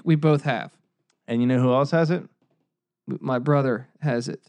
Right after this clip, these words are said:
Speaker 1: So, therefore, we have, we have N C, we have Rooftop Nick
Speaker 2: Mm-hmm.
Speaker 1: and us two.
Speaker 2: A triple lock.
Speaker 1: Triple lock, which, by the way, if you look at our triple locks, they've been pretty solid.
Speaker 2: I think we're two, maybe, I think,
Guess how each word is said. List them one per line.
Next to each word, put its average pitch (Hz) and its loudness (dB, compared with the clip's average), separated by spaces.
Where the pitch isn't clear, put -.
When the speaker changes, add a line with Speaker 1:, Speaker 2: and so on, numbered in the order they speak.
Speaker 1:
So, 139 -2
therefore, 160 0
we 147 2
have, 131 0
we 151 -2
have 135 -2
N 196 0
C, - -6
we 160 2
have 139 -4
Rooftop 220 0
Nick 151 -2
Speaker 2:
Mm-hmm. 120 -4
Speaker 1:
and 160 2
us 185 2
two. 123 -2
Speaker 2:
A 139 -16
triple 139 0
lock. 85 -2
Speaker 1:
Triple 202 0
lock, 165 0
which, - -8
by 151 2
the 196 0
way, 208 -2
if - -20
you 131 -4
look 139 -2
at 190 0
our 185 0
triple 196 -4
locks, 196 -2
they've 165 -6
been 156 0
pretty 156 -2
solid. 139 -4
Speaker 2:
I 101 -4
think 165 -2
we're 156 0
two, 165 0
maybe, 135 -4
I 156 -6
think, 190 -8